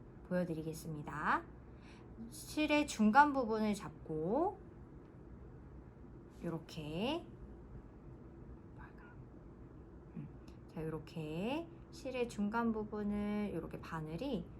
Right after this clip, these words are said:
이렇게 통과하는 거예요. 혹시 보이실까요?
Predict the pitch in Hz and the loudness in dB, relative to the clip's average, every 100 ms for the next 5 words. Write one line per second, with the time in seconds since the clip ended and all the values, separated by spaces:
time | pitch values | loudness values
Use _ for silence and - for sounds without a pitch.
0 | - - - 147 - - 370 381 381 320 | -14 -14 -10 -8 -8 -4 -4 4 6 6
1 | 226 170 147 135 - - - - - - | 4 2 0 -6 -8 -10 -12 -12 -14 -14
2 | - - - - - - - - - - | -14 -12 -14 -14 -14 -12 -12 -12 -12 -14
3 | - - - 233 - 226 196 208 202 175 | -14 -14 -8 -6 -4 2 6 6 4 0
4 | 165 151 151 208 339 | -2 0 2 2 2